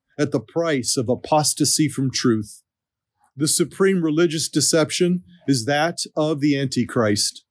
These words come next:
a pseudo-Messiah, by which man glorifies himself in place of God and of his Messiah coming in the flesh, from number six seven five.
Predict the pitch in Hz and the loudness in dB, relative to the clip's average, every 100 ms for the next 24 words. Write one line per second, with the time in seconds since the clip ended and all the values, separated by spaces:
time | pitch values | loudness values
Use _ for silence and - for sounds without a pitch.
0 | _ _ _ - 131 - 190 185 185 165 | _ _ _ -4 -2 0 2 2 2 0
1 | - 143 127 120 113 110 _ _ _ _ | 0 0 2 0 -2 -8 _ _ _ _
2 | - 156 160 - 165 170 156 135 165 175 | -2 0 0 -2 -2 -2 -2 0 0 0
3 | - 170 160 - 156 - 175 165 170 165 | 0 0 0 0 -2 0 2 0 0 -4
4 | 143 - 170 175 175 156 113 135 143 170 | -4 0 2 2 2 0 -2 -2 0 0
5 | 175 _ _ _ _ 135 139 123 156 170 | -4 _ _ _ _ 2 2 2 0 0
6 | 147 - 151 131 123 139 131 135 131 127 | 0 2 2 0 -2 -2 0 2 2 0
7 | - 113 107 104 - _ _ _ 143 131 | 0 0 0 -2 -12 _ _ _ -2 2
8 | 131 123 - 147 143 - 135 120 123 - | 2 2 2 0 0 0 2 2 0 0
9 | 117 107 104 | 0 2 -2